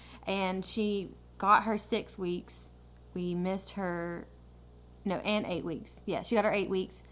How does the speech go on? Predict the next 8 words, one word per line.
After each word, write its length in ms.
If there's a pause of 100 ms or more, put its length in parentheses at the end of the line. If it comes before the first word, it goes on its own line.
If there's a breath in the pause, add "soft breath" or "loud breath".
(220 loud breath)
Then 160
we 240
accidentally 520
missed 380
her 480
ten 280
weeks 460 (680)
shots. 400